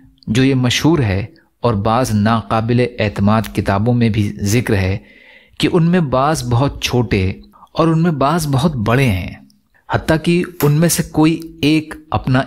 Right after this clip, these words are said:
एक कान ज़मीन पर बिछाकर दूसरे कान को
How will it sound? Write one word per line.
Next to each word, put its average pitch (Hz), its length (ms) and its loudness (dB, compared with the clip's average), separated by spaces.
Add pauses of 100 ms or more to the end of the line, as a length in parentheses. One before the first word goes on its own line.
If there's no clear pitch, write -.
एक 127 300 0
कान 117 420 0 (160)
ज़मीन 123 360 2
पर 120 140 0
बिछाकर 120 680 -2 (580)
दूसरे 160 420 2
कान 131 340 0
को 98 160 -2